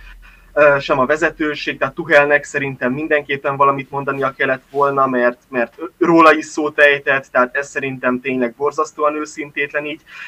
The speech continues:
Én nem akarom azt mondani, hogy Lukaku csak ez az ember, mert biztos van nagyon sok pozitív tulajdonsága, amit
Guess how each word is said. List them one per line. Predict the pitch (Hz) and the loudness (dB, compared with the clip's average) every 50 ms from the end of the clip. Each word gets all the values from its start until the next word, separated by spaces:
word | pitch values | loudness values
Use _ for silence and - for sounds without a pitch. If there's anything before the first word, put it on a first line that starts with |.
| - - | -12 -2
Én | - 202 233 233 220 - _ _ _ _ _ _ _ _ - | 2 2 2 2 0 -8 _ _ _ _ _ _ _ _ 4
nem | 294 302 285 262 - | 6 6 6 6 6
akarom | - 214 - - 220 214 214 | 2 4 4 4 4 4 4
azt | 214 208 - - | 4 2 2 0
mondani, | 208 202 208 202 202 | -2 0 0 0 0
hogy | 196 196 | 0 0
Lukaku | 190 196 - 190 185 - 185 175 - | -2 -2 -2 -2 -2 -2 -6 -10 -6
csak | - - - 185 - - | 0 4 4 4 4 2
ez | 170 180 175 | -2 0 0
az | 170 165 175 | 0 0 2
ember, | 175 170 170 170 165 165 | 2 2 2 2 0 0
mert | 170 170 165 - | 0 0 -2 -2
biztos | - 208 - - 196 175 - - | -6 -12 -6 -2 -2 -2 0 0
van | - 156 | 0 2
nagyon | 156 156 151 156 151 | 2 2 0 -2 -4
sok | 151 - 151 147 - | -6 -6 -8 -10 -8
pozitív | 160 143 147 - - 147 - _ | -10 -12 -12 -12 -16 -16 -8 _
tulajdonsága, | 156 147 143 139 147 147 147 - - 165 147 147 143 143 147 147 | 0 0 0 0 -2 -4 -6 -2 2 4 6 6 6 6 4 4
amit | 147 143 143 147 - | 4 4 2 -2 -10